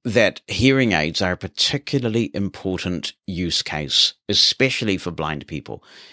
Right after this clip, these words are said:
If you're out and about and your hearing aids go flat and you don't have any sight to fall back on, you really are up soup creek. I mean, I'm sorry to use such extraordinarily strong language,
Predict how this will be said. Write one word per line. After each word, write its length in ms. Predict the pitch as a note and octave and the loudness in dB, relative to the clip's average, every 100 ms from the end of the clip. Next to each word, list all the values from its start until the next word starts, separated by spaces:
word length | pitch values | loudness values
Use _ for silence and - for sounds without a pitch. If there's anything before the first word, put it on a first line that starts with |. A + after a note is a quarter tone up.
| - | -6
If 160 | G2+ | 4
you're 200 | D3+ G3 - | 6 6 6
out 280 | A#2+ B2 | 2 2
and 120 | A2+ F#2+ | 0 0
about 500 | D#2+ D#2+ C#2+ - - _ - | 2 2 0 -6 -14 _ 0
and 160 | G2+ G#2 | 2 4
your 160 | G2+ | 4
hearing 360 | F#2 G2+ G#2 F#2+ | 4 4 4 2
aids 220 | D#2+ D2 | 2 0
go 200 | D2 C#2+ | -2 -2
flat 480 | - A#1 G1+ - - _ _ - | -2 -4 -4 -8 -16 _ _ 0
and 160 | G#2+ F#2 | 2 2
you 100 | G2 | 2
don't 360 | G2+ G#2 A2 | 4 4 2
have 300 | - G2+ F2 | -2 0 0
any 360 | F2+ F#2+ F#2+ - | 2 2 0 0
sight 560 | - - E2 - - - | 0 2 2 0 -6 -6
to 100 | F#2 | -6
fall 240 | - F#2 | -2 -2
back 320 | D#2 D#2 E2+ C#2 | 2 0 0 -4
on, 260 | A#1 D2 - _ _ _ _ | -6 -8 -10 _ _ _ _
you 280 | F2 A#2 C3 | 2 2 4
really 500 | G#2+ A2+ A#2 G#2+ - | 4 4 6 4 2
are 260 | F2+ E2+ | 2 2
up 220 | D#2+ - - | 2 0 -2
soup 340 | G2+ F2+ - | 0 -2 -4
creek. 260 | - C#2+ - | -4 -2 0
I 60 | |
mean, 140 | F2+ D#2+ | 0 2
I'm 100 | E2 | 2
sorry 260 | G2 G#2 | 6 6
to 80 | D#2+ | 4
use 220 | E2+ E2+ | 2 2
such 240 | - B1+ - | 2 0 -2
extraordinarily 600 | - - G2 E2+ C2+ D#2+ | -6 -4 -4 -2 -2 -2
strong 360 | - F2+ B1+ | 0 -2 0
language, 500 | B1 D#2 A#1+ - - | -2 -4 -4 -8 -14